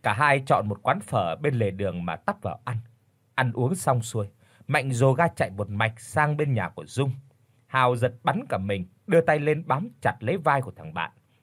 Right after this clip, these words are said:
Cậu gào lớn để mà át tiếng gió: "Chạy chậm chậm thôi mày, công an bắt bây giờ. Công an mà bắt là tao không có tiền trả đâu đấy."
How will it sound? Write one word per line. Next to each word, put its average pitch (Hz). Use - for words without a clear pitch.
Cậu 110
gào 107
lớn 139
để 92
mà 82
át 185
tiếng 139
gió: 135
"Chạy 101
chậm 110
chậm 131
thôi 120
mày, 107
công 131
an 117
bắt 175
bây 135
giờ. 107
Công 160
an 147
mà 123
bắt 120
là 117
tao 147
không 143
có -
tiền 120
trả -
đâu 104
đấy." -